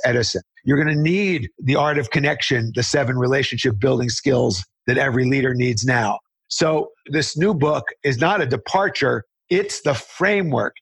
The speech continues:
It's the context for my entire life's work, which always had this purpose, but now I'm finally articulating it, and I'm thrilled to do it with my co-author,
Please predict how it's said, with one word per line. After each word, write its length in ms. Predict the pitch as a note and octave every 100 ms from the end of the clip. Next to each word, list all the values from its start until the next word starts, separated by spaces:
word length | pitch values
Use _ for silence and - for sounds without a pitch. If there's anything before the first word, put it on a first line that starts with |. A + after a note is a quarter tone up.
| -
It's 320 | B2+ - -
the 120 | D3+ -
context 880 | - - G3 G3 - C#3 A#2+ - -
for 100 | D3+
my 180 | C#3 C#3+
entire 600 | D3 B2 - F3+ G3+ F3+
life's 400 | D3+ D3+ C#3+ -
work, 280 | C#3+ B2+ A#2+ _
which 220 | - D3
always 560 | - G#3+ A3+ G#3 G3 -
had 400 | - F#3+ G3 C#3+
this 200 | D#3+ D3
purpose, 800 | - F3 G#3 - C#3+ C3+ - - _ _ _ _ -
but 120 | B2+
now 540 | G#2+ D#3 E3 E3 D#3 B2+ _ _ _ _
I'm 120 | C3 B2+
finally 600 | D3 D3 D3+ C#3 C#3 -
articulating 840 | C3 - - - D3+ C3+ C3 B2
it, 160 | B2+ -
and 80 | B2+
I'm 100 | B2
thrilled 400 | - D3 D#3 C3
to 80 | C3
do 260 | A#2 C3+
it 120 | C3
with 120 | C3 A#2
my 140 | A#2+
co-author, 760 | - D#3 C#3+ C3+ G#2 B2 A#2